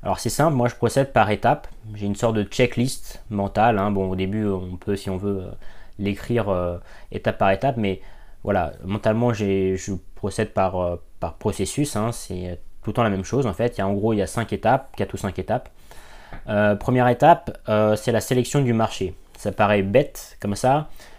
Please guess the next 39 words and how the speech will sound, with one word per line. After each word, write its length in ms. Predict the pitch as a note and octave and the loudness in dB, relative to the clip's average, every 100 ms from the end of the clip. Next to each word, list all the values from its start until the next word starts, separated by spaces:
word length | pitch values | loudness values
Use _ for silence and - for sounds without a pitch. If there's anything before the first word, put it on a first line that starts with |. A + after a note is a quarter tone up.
| - - | -16 -6
euh, 360 | G2 G2+ G2 | -2 0 0
mais 340 | G#2 A2 C3 C#3 | 2 4 4 2
il 160 | F#2+ | -2
faut 240 | - A#2 A#2+ | -4 2 4
y 120 | A2+ | 4
réfléchir 400 | G#2+ A2+ - A2+ | 2 0 0 0
un 80 | G#2+ | 0
peu. 180 | - - - - - - | -2 -8 -14 -18 -18 -8
Euh, 160 | F#2 F#2+ | -4 -4
c'est-à-dire, 460 | - G2 A#2 B2+ | -4 -2 2 2
bah, 500 | G2+ F#2+ F#2+ F#2+ F#2 F2+ F2+ E2+ D#2+ C#2 A#1+ | 2 2 2 0 -2 -6 -10 -10 -12 -14 -12
vous 220 | C#2 G#2 | -8 -2
allez 140 | G#2+ G#2+ | 0 0
trader 260 | - A2 | 0 0
quoi ? 300 | G#2+ G#2+ F2+ - - | 2 2 0 -4 -14
Vous 220 | G#2+ G2 | -12 -4
allez 160 | F#2+ G2 | 2 4
aller 120 | G2+ | 4
sur 140 | G2+ G#2 | 2 -4
du 60 | |
forex. 680 | - F#2+ A2 A#3+ - - - - - - - | 0 2 2 0 -8 -12 -14 -18 -18 -18 -10
Euh, 400 | G2+ G2 F#2+ G2 | -2 2 2 2
sur 140 | G2 G#2+ | 0 -4
du 80 | G2+ | 0
forex, 280 | A2+ A2 | 2 2
vous 140 | G#2 G#2 | 2 0
allez 580 | G2+ G#2 G2+ G2+ G2 F#2+ | 2 2 2 2 0 -2
faire 220 | A2 - | -4 -4
quelle 200 | - G#2+ | -2 -2
paire 280 | - A#2 C3 | 2 2 4
de 100 | B2 | 0
forex ? 500 | - A#2+ C3+ C3+ - | 2 4 4 0 -4
L'euro 220 | G#2 G2+ | 0 2
dollar, 720 | G2+ G2+ G2 G#2 A2+ A#2 A#2 | 4 4 6 6 6 6 4
euh, 160 | G#2 F#2 | 4 2
l'euro 560 | F#2+ G2 G2 G#2 G#2 G2+ | 2 0 2 2 2 2
dollar 240 | G2+ F#2+ | 2 2
australien. 500 | G2 - F#2+ G2 G2+ | 0 -2 -2 0 0
Euh, 580 | A2+ A#2 A2+ G2 F2+ | -2 -2 -2 0 0